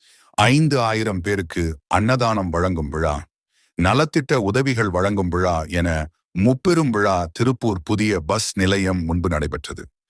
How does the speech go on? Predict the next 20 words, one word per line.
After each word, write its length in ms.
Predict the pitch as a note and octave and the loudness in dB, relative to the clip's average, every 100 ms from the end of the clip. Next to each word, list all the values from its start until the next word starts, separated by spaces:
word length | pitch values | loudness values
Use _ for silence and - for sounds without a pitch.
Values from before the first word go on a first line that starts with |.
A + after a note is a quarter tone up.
| _ _ | _ _
விழாவுக்கு 540 | F#2 F#2+ A2 G#2+ F2+ F2+ | 2 4 4 2 -2 -2
மாவட்ட 380 | E2 F2+ F2 F2 | 0 0 0 -2
தலைவர் 420 | E2+ E2 D#2+ E2 D#2 | -2 0 0 -2 0
பி 160 | A2 A2+ | 0 2
என் 200 | G2+ E2+ | 0 0
ஆர் 240 | D#2+ E2+ D#2+ D2+ | -2 -2 -4 -2
பாரி 340 | E2+ F2+ F2+ | 0 2 0
கணபதி 420 | E2 E2+ D#2 D2+ | 0 -2 -2 -4
தலைமை 380 | C#2+ D2 D#2+ C#2+ C#2 - | -4 -4 -2 -4 -6 -6
தாங்கினார். 540 | C#2+ D2+ C2+ B1+ - - _ _ _ _ - | -2 -2 -2 -6 -8 -14 _ _ _ _ 0
இணை 280 | G2+ C#3 D#3+ D3 | 2 2 2 0
பொதுச் 320 | A2+ B2 A#2+ | 0 0 0
செயலாளர்கள் 640 | G2 F2+ E2+ E2 D2+ E2+ E2+ - | 0 0 0 0 0 -2 -4 -6
லீ 180 | E2 G2 | 0 2
மாரோஸ் 420 | F#2 D#2+ D#2+ D#2 E2+ | 2 2 0 -4 -2
மார்ட்டின், 460 | D#2+ D2 D#2+ D2 - _ _ _ | -2 -2 -4 -6 -8 _ _ _
சண்முகம் 680 | - - A2+ C3 A2 G2 D#2+ | -4 0 2 2 2 0 0
ஆகியோர் 440 | E2 E2+ F2+ D#2+ D2 | -2 0 0 0 -2
முன்னிலை 380 | E2 G2+ F#2+ D2 | -2 0 0 -2
வகித்தனர். 500 | C#2+ C#2 C2 C2 | -4 -6 -8 -10